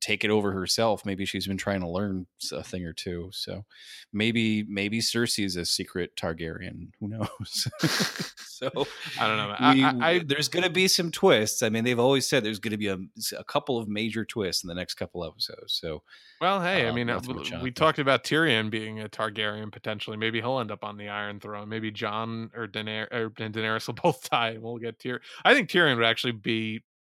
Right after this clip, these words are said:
Speaker 2: m-, in some ways, a better ruler than either one of them, 'cause he's smart, but he's also not, uh, power hungry necessarily.
Speaker 1: No,
Speaker 2: Like, he's
Speaker 1: he's
Speaker 2: never
Speaker 1: not. It, it would also fulfill the false foreshadowing of when, um, Varys first,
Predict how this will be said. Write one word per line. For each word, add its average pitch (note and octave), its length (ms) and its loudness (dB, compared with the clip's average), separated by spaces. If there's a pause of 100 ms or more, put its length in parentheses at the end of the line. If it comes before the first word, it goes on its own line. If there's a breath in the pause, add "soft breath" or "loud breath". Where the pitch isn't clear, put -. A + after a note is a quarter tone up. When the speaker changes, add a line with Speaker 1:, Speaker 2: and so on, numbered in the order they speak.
(120)
Speaker 2:
m-, C3 140 -10
in C#3+ 140 0
some C#3 260 2
ways, A#2+ 220 4
a A#2 60 2
better A2+ 240 4
ruler G#2+ 300 2
than G#2+ 160 -2
either A2 200 -2
one A2 180 -2
of G2+ 100 -8
them, G2+ 160 -14
'cause A#2 160 -12
he's A2 140 -6
smart, A2+ 480 -2 (420)
but A#2+ 100 -2
he's A#2+ 140 0
also A#2 280 2
not, G#2+ 360 2 (160)
uh, G#2+ 440 -4 (400)
power A2+ 400 0
hungry G#2 580 -8
necessarily. G#2 800 -8 (340)
Speaker 1:
No, G2+ 180 0
Speaker 2:
Like, C#3 80 2
he's C3+ 100 0
Speaker 1:
he's - 20 0
Speaker 2:
never D#3+ 160 4
Speaker 1:
not. F#2 260 2
It, B2 220 -4 (320 loud breath)
it B2+ 100 4
would C#3 100 10
also D3+ 360 8
fulfill A#2+ 460 2
the G#2 120 0
false G#2 320 2
foreshadowing F#2+ 760 0
of F2+ 160 -8
when, F#2 440 -4
um, F2+ 460 -8 (600 loud breath)
Varys G#2+ 400 4
first, - 580 -2